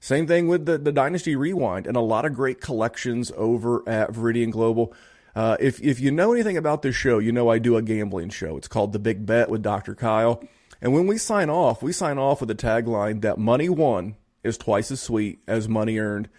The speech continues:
And that's on the back of the Big Bet t-shirt. Li-, little logo on the chest, money won, twice as sweet as money earned on the back. And it's a champion long sleeve tee. So not only is it good quality,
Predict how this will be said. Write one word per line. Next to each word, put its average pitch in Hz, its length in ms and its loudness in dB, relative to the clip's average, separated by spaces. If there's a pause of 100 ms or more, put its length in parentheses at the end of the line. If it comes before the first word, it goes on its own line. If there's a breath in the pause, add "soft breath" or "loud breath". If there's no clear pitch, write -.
(360 soft breath)
And 117 100 0
that's 147 180 0
on 156 120 4
the 135 60 2
back 123 340 2
of 113 180 0
the 110 80 -2
Big 110 260 -2
Bet 110 220 0
t-shirt. 113 500 -4 (200)
Li-, 123 200 2
little 147 300 2
logo 143 360 4
on 151 120 2
the 170 60 -2
chest, 120 540 -2 (460 soft breath)
money 131 300 4
won, 139 400 4
twice 120 360 0
as 139 120 -2
sweet 135 240 0
as 120 140 0
money 120 260 2
earned 123 220 0
on 117 100 2
the 110 80 0
back. 107 380 -2
And 110 100 -2
it's 107 120 -6
a 101 60 -4
champion 151 600 -4
long 117 400 0
sleeve 110 440 -4
tee. - 360 -6 (500 soft breath)
So - 140 -6
not 117 240 2
only 147 380 0
is 123 160 2
it 123 120 -2
good 113 220 0
quality, 113 640 0